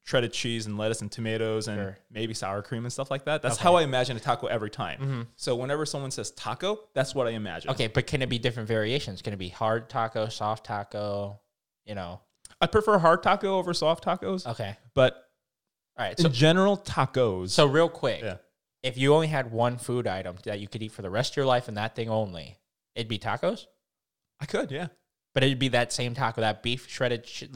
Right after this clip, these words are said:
Speaker 2: cheese, and lettuce
Speaker 1: No
Speaker 2: taco.
Speaker 1: joke, yeah. I love tacos that much.
Speaker 2: Hmm.
Speaker 1: I don't know why, but it's been
Speaker 2: Okay.
Speaker 1: that way ever since I was a kid.
Speaker 2: Okay.
Speaker 1: And, like, the other variations could be, like, um, a taco salad.
Speaker 2: Okay. So, so there, there can be changes.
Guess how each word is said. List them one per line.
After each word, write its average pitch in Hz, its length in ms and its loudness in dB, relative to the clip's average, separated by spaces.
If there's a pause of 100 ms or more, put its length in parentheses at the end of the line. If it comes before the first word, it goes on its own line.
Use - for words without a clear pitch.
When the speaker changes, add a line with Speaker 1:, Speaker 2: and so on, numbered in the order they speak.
Speaker 2:
cheese, 117 280 -8
and 110 80 -8
lettuce 110 180 4
Speaker 1:
No 139 140 10
Speaker 2:
taco. 107 100 2
Speaker 1:
joke, 101 320 6
yeah. 107 300 4 (100)
I 110 100 0
love 120 200 4
tacos 113 380 2
that 101 180 2
much. 92 360 -6 (160)
Speaker 2:
Hmm. 151 240 -8
Speaker 1:
I 170 100 0
don't 180 140 4
know 175 120 4
why, 143 400 0
but 151 120 4
it's 135 80 0
been 185 120 0
Speaker 2:
Okay. 175 60 4
Speaker 1:
that 160 120 8
way 151 120 6
ever 139 200 2
since 135 180 -4
I 120 60 0
was 107 140 -4
a 104 40 -10
kid. 101 320 -4 (100)
Speaker 2:
Okay. 117 220 -4 (220)
Speaker 1:
And, 135 280 2
like, 120 280 -2
the 139 240 4
other 151 160 6
variations 135 500 4
could 120 140 -6
be, 117 100 -2
like, 107 380 -2 (400)
um, 107 240 -6
a - 60 0
taco 110 280 -2
salad. 92 400 -8 (400)
Speaker 2:
Okay. 120 240 -4 (760)
So, 147 200 4
so 139 220 2
there, 131 160 4
there 131 180 6
can 165 240 2
be 127 140 -6
changes. 82 500 -14